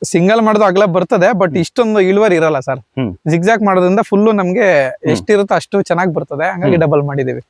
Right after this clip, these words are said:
Speaker 2: ಡಬಲ್ ರೋ ಮಾಡ್ಬೇಕು.
Speaker 1: Almost ಸೇವಂತಿಗೆ ಡಬಲ್ ಮಾಡಿದ್ರೆ ಬೆಟರ್.
Speaker 2: ನೀವು ಕೊಟ್ಟಿರೋ ಅಂತರಕ್ಕೆ ಡಬಲ್ ಇರ್ಬೇಕು
Speaker 1: ಹೌದೌದು.
Speaker 2: ಬಿಡಿ. ಈಗ ನಾಲ್ಕು ಕಡೆಗೆ ಮಾಡ್ತಾರೆ, ಅವರೆಲ್ಲ ಸಿಂಗಲ್ ಆ ತರದ್ ಮಾಡೋದುಂಟು.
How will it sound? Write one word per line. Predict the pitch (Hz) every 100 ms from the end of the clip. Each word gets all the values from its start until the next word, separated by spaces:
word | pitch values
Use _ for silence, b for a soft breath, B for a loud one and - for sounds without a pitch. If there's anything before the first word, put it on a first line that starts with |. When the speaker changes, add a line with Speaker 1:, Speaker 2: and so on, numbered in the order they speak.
| 117
Speaker 2:
ಡಬಲ್ | 110 107 98
ರೋ | 98
ಮಾಡ್ಬೇಕು. | 92 87 85 - 139 185
Speaker 1:
Almost | 220 226 - 254 160
ಸೇವಂತಿಗೆ | 190 208 214 208
ಡಬಲ್ | 190 156 170 190
ಮಾಡಿದ್ರೆ | 180 180 208
ಬೆಟರ್. | 160 147 143 131
Speaker 2:
ನೀವು | 160 175 170
ಕೊಟ್ಟಿರೋ | 170 185 190
ಅಂತರಕ್ಕೆ | 170 160 165 151 175
ಡಬಲ್ | 135 139 147
ಇರ್ಬೇಕು | 143 123 123 113 -
Speaker 1:
ಹೌದೌದು. | 180 170 147
Speaker 2:
ಬಿಡಿ. | 123 123 113 135
ಈಗ | 143
ನಾಲ್ಕು | 147 147 180
ಕಡೆಗೆ | 175 175 180
ಮಾಡ್ತಾರೆ, | 165 147 151
ಅವರೆಲ್ಲ | 135 139 143
ಸಿಂಗಲ್ | 147 151 143 151 147
ಆ | 139
ತರದ್ | 131 135 135
ಮಾಡೋದುಂಟು. | 131 127 131 123 117 107 120 139